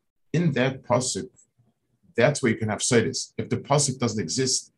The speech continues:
the Tagim don't exist, the Seidas don't exist, the deeper meanings don't exist. They all exist by, by dint of having a, um,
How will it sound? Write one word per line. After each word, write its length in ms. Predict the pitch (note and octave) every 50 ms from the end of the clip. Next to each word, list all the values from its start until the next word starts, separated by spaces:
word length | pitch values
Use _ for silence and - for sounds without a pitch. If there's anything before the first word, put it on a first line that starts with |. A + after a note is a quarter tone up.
| _ _ _
the 80 | _ -
Tagim 460 | - - - B2 C3 C3 B2+ A#2 F#2+
don't 160 | F2+ E2 D#2+
exist, 340 | D2+ C#2+ D#2 E2 E2+ - -
the 60 | -
Seidas 420 | G2+ - - A2 G#2 G#2+ G#2 - -
don't 140 | G2+ G2 G2
exist, 420 | F2 E2+ G2 F#2 F#2+ - - - _ _ _ _ _
the 80 | - F#2
deeper 240 | G2 A#2+ A2+ A2 F2+
meanings 300 | G#2 C3+ D#3 C#3+ G#2+ F#2
don't 160 | F2+ D#2 D2+
exist. 440 | C#2+ - - - - - - - _ _ _ _ _ _ _ -
They 220 | A2 A#2 A#2 - -
all 340 | B2 B2+ C#3+ D#3+ E3 D#3
exist 840 | C#3+ A#2 F#2+ F#2 F2 E2 - A2 A2 A2+ A2 - - - - - _ _ _ _ _ _ _ _ _ - E2+ D#2+ - -
by, 420 | F#2+ F#2 F2 F2+ F#2 F#2 F#2 F2 - - - - - _ _ _ G#2+ F#2+ - - -
by 160 | - F2+ F2+
dint 420 | E2+ - - A#2 A#2 A#2+ A2 - A2+
of 220 | G2 F#2 F2+ E2+ -
having 640 | - - G2 G2 G#2 G2+ - G2 F#2 F#2 F#2+ - - -
a, 300 | - F2+ F2+ F#2 F2+ F2+ F2+
um, 440 | E2 E2 E2 D#2+ F2 F2 E2+ E2